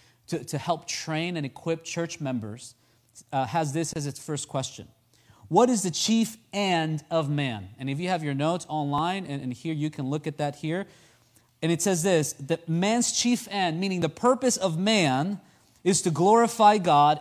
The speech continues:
and to enjoy Him forever. Okay? The ultimate end of man is to enjoy God. In other words, our ultimate end is to enjoy personal fellowship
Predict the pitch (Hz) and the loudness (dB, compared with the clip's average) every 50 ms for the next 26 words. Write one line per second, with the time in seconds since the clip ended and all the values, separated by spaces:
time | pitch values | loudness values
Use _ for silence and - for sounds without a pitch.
0 | - - 165 185 196 202 208 196 147 - - 196 202 202 - - 170 170 160 135 | -6 -8 -6 -4 -2 -2 -2 -4 -6 -6 -4 -2 -2 -2 -2 -4 -2 -2 -2 0
1 | - 190 196 208 202 156 190 196 190 190 190 175 - - _ _ _ _ _ _ | 2 2 2 2 2 0 -2 -4 -2 -4 -4 -6 -10 -14 _ _ _ _ _ _
2 | _ - - - 196 202 - - 180 185 185 165 139 156 127 92 - - - _ | _ -16 -12 -8 -6 -6 -4 0 2 4 4 4 2 0 0 -2 -4 -8 -16 _
3 | _ _ _ _ _ _ _ _ _ _ _ - - 139 131 143 170 175 - _ | _ _ _ _ _ _ _ _ _ _ _ -8 -4 -2 -2 -2 -2 -6 -10 _
4 | _ _ _ _ _ _ _ _ 143 143 151 175 202 190 226 262 285 - 294 285 | _ _ _ _ _ _ _ _ -12 -4 0 4 6 8 8 6 6 4 2 0
5 | 277 269 - - - 202 233 226 196 175 170 175 - 185 196 170 165 185 190 190 | 0 0 -2 -4 -2 0 2 2 2 2 0 -2 -2 -2 -2 -2 -2 -2 -2 0
6 | 175 156 147 143 143 - 170 160 - - - 185 - 160 165 156 139 - 170 185 | 0 0 0 0 -2 -2 -2 -2 -2 -2 -4 -6 -4 -2 -2 -2 -2 -2 -2 0
7 | 190 190 190 190 190 185 165 - 151 135 123 143 151 147 143 135 123 120 127 151 | 0 2 2 0 0 -2 -4 -6 -10 -8 -2 0 2 2 4 2 2 0 0 0
8 | 185 214 220 214 202 196 190 180 175 160 147 - - - - - - - - 180 | 0 2 2 4 6 6 6 6 4 2 -2 -6 -10 -16 -20 -20 -20 0 4 4
9 | 196 - - 196 226 254 214 - 233 208 196 190 - - 226 208 185 170 170 170 | 4 6 4 4 2 4 2 0 0 -2 -2 -4 -4 -4 -2 0 2 2 0 0
10 | 170 170 185 175 - - 196 170 165 151 185 190 180 165 175 - - - 208 214 | 0 -2 -4 -4 -2 -4 -4 -4 -2 0 0 0 0 0 -2 -8 -8 -4 -2 -2
11 | 220 - - - 220 208 202 180 - - 208 190 196 190 185 - - 170 156 143 | 0 -2 -2 -4 -4 -4 -6 -6 -6 -6 -6 -4 -2 -2 -4 -4 -4 -4 -4 -4
12 | 135 - | -4 -6